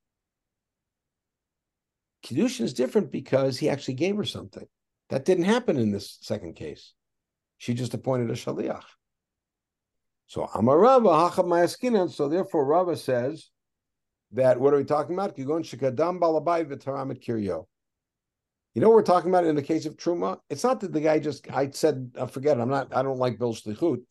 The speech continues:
I actually snuck in and did the Truma before Bill got there. Right? Tavi Lemaaseh, which means my action canceled out. That's how Rish Lakish defended it.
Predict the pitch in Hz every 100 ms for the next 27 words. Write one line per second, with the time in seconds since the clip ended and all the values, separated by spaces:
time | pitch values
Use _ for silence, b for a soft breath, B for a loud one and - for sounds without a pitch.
0 | _ 123 147 233 - 196 - - 202 -
1 | 196 170 151 165 147 143 120 _ _ -
2 | 175 151 123 113 175 143 131 151 147 -
3 | - _ _ _ _ _ _ _ _ _
4 | _ _ _ _ - 92 101 - _ _
5 | _ _ _ _ _ _ _ _ _ 101
6 | 110 104 107 107 104 - 160 87 101 117
7 | 98 104 110 147 185 - 120 117 117 _
8 | _ - 135 127 - 113 107 95 117 135
9 | 151 131 135 120 110 110 110 110 85